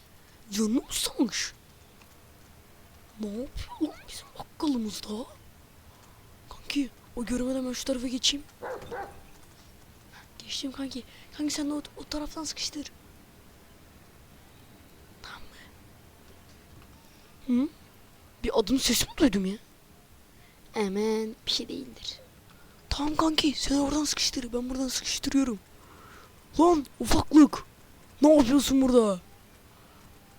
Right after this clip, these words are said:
Ha? Bizim yiyeceklerimizi mi alıyorsun? He? Siz de kimsiniz? Ne oluyor, ben sadece,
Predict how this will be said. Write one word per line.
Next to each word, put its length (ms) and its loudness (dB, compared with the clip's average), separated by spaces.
Ha? 300 0
Bizim 260 2
yiyeceklerimizi 680 -2
mi 80 -2
alıyorsun? 600 -2
He? 240 4
Siz 240 2
de 40 -4
kimsiniz? 640 0
Ne 60 4
oluyor, 280 6
ben 160 -6
sadece, 320 -16